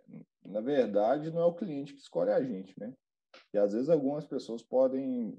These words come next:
tratar isso aqui como uma arrogância e prepotência nossa, mas não. A gente tem um,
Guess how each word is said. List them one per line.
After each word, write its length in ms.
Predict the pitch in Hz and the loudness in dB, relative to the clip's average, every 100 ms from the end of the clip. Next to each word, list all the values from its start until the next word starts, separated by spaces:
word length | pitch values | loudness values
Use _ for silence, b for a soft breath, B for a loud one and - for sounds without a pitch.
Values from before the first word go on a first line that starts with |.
| _ | _
tratar 320 | 117 104 107 | -2 0 0
isso 120 | 110 | -2
aqui 200 | 123 113 | -6 -8
como 280 | - 113 117 | -8 -6 -2
uma 120 | 113 | 0
arrogância 760 | 101 - 101 104 98 104 120 127 | 0 -2 -2 0 0 0 -2 -4
e 20 | |
prepotência 680 | 131 131 123 - 120 - 135 | -4 0 -2 -2 -4 -4 -6
nossa, 420 | 127 104 202 - | 0 0 0 -6
mas 220 | 185 113 | -2 -2
não. 260 | 139 92 - _ _ _ _ _ _ _ | 0 -2 -6 _ _ _ _ _ _ _
A 60 | 90 | -8
gente 280 | 92 92 - | -8 -8 -6
tem 140 | 101 | -4
um, 720 | 107 123 113 107 104 - | 0 0 0 -2 -4 -6